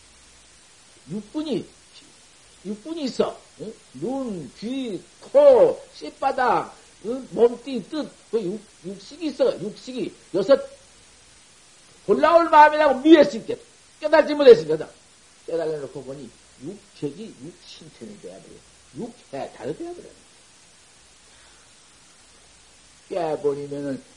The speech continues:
이게 인생 문제야. 생로병사를 해탈하는 인생 문제야. 생로병사가 인생 문제야.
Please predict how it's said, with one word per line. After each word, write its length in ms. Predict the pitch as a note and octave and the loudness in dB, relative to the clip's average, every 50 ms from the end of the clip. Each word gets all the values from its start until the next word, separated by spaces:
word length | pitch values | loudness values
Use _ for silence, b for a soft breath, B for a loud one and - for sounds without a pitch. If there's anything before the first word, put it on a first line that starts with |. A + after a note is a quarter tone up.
| - | -20
이게 200 | - A#2 - - | -20 -16 -14 -14
인생 420 | D4 C#4 C4+ C#4 C4+ - - G3+ A#3 | -12 -12 -14 -14 -16 -16 -16 -16 -16
문제야. 520 | A#3+ A#3+ - - - - - - - - - - - - _ _ _ _ _ _ _ _ _ _ _ - - _ _ _ _ _ _ _ - - - - _ - - - - | -16 -18 -20 -20 -20 -20 -20 -20 -20 -20 -20 -20 -20 -20 _ _ _ _ _ _ _ _ _ _ _ -20 -20 _ _ _ _ _ _ _ -20 -20 -20 -20 _ -20 -20 -20 -20
생로병사를 1000 | - A3 G3+ F3 D#3+ D3+ D3 D#3+ D3+ D3+ D3+ C3 D3 D3 D3 D3 D3 C3+ - B B B B - - | -20 -16 -8 -4 -4 -4 -2 -2 -4 -4 -4 -4 -4 -2 0 0 0 -2 -4 B B B B -14 -10
해탈하는 640 | D3+ C#3 - - C#3 C3+ C3+ C#3 C#3 C3+ C3+ C3 | -10 -10 -10 -10 -10 -10 -10 -8 -8 -8 -8 -8
인생 320 | C3+ C#3 C3+ B2 - B3+ G4 | -10 -10 -12 -14 -16 -18 -20
문제야. 540 | - - - B3 - - - - - - - - - - - - - _ _ _ - - - - - - _ _ - _ - - _ _ - - _ _ - - _ _ - - - - - - - - - - - - - - - _ _ _ _ - - _ - - - - - - - | -20 -20 -20 -20 -20 -20 -20 -20 -20 -20 -20 -20 -20 -20 -20 -20 -20 _ _ _ -20 -20 -20 -20 -20 -20 _ _ -20 _ -20 -20 _ _ -20 -20 _ _ -20 -20 _ _ -20 -20 -20 -20 -20 -20 -20 -20 -20 -20 -20 -20 -20 -20 -20 _ _ _ _ -20 -20 _ -20 -20 -20 -20 -20 -14 -10
생로병사가 840 | G3+ F3 E3 D#3+ D#3 D3+ D3+ C#3+ C#3+ C#3 C#3 C3 D3+ D3 C#3+ C#3 C#3 | -8 -8 -6 0 4 6 6 6 6 2 -4 -4 -4 -4 -4 -2 -2
인생 420 | C#3 C#3 C3+ C#3+ D3 C#3+ C#3 C#3 | -4 -4 -4 -4 -4 -4 -6 -8
문제야. 500 | C#3 C#3 C#3+ C#3+ D3 F#3+ - - - - | -10 -10 -6 4 8 10 10 10 8 4